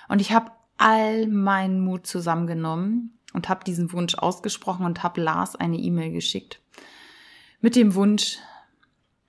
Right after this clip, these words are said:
dass ich die beiden gerne im Podcast-Interview hätte. Wow. Und ich habe sie abgeschickt. <laughs> Ja, und ich bin jetzt gespannt, ob ich ein Feedback kriege. Doch,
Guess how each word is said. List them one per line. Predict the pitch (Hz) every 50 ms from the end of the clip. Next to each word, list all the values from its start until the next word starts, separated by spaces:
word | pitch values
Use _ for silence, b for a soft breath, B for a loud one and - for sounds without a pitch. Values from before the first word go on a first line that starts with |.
| _
dass | - 185 175 175
ich | - - - - - _ _
die | 175 175 185
beiden | 175 175 175 170 170 175 180 180 175
gerne | 170 165 156 165 175 170
im | 175 170 165 165
Podcast-Interview | 170 - 160 - - - 170 165 - - 175 165 - 156 156 156 160 160
hätte. | 151 156 151 - - 87 170 170 - b b b b b b b b b b b b b b b b b b _ _ _ _
Wow. | - 208 202 170 165 160 165 170 165 170 180 -
Und | - 202
ich | 190 -
habe | 277 269
sie | - - -
abgeschickt. | - - - - 392 370 - - 403 427 - - - 330 320
<laughs> | 311 B B B B B B -
Ja, | 320 302 269 247 262 226
und | 277 247 254 269
ich | - - -
bin | - 277 269 277
jetzt | 311 285 285 - - -
gespannt, | - 247 240 - - - - - - 233 247 262
ob | - - 220
ich | 240 233 -
ein | 240 220
Feedback | 214 - 254 254 254 - - 226 233 233
kriege. | - - - 233 233 226 247 269 285 277 B B B B B B B B B B B B - - - - -
Doch, | 247 240 233 226 - 240 - - - -